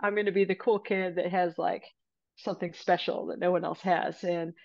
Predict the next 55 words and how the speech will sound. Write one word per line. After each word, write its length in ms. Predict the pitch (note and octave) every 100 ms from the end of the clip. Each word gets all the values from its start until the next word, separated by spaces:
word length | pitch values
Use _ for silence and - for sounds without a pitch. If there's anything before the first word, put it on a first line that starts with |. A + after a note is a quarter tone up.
| - - -
I 180 | - A3
learned 400 | G3 A3 E4+ D#4+
how 120 | A3+
to 140 | F3+ F3
do 260 | G3+ A3
it. 320 | G3+ G3 - _
I 120 | - G#3+
mean, 220 | B3 G#3
with 160 | C4 C4
the 140 | G3
advent 380 | A3+ B3 G3 F3+
of 160 | - E3
YouTube 440 | D#3 A3 G#3+ F#3
now, 260 | E3 D#3+ E3
it'd 160 | E3+ E3
be 140 | F3
a 60 | E3+
no-brainer. 560 | E3 D3+ F3+ F3+ E3
You 100 | E3
could, 280 | E3+ F#3 F#3+ _ _ _
you 200 | - G3+
could 120 | G3+
learn 180 | F3+ F#3
how 120 | F#3+
to 100 | E3+
make 200 | F3 F3
your 100 | F3+
own 80 | E3
t-shirts 480 | - F#3 - F3 -
in 100 | E3
your 100 | D#3+
bathroom. 500 | E3 E3 - F3+ E3+
And, 140 | E3 -
and 160 | F#3+
that's 180 | A#3 -
exactly 440 | C4+ G#3 G#3+ B3+ A3+
what 100 | F3
I 80 | E3+
did. 380 | A#3 B3+ F3 - - - _ _
And 440 | A#3 A3+ A3 G#3+ G#3+ -
what 220 | G3+ A#3+
I 80 | A3+
did 220 | G3+ F4+ F4+
was 160 | A#3+
I 80 | G#3
started 400 | - G#3 G3 G3+
a 60 | F3+
screen 320 | - D#4+ F#4+
printing 280 | C4 G3 E3+
business 440 | F3 F#3 F3+ -
at 160 | E3+ -
the 120 | F3
age 160 | F3
of 80 | F3+
eighteen. 640 | F3+ E3+ - E4 A3 D3+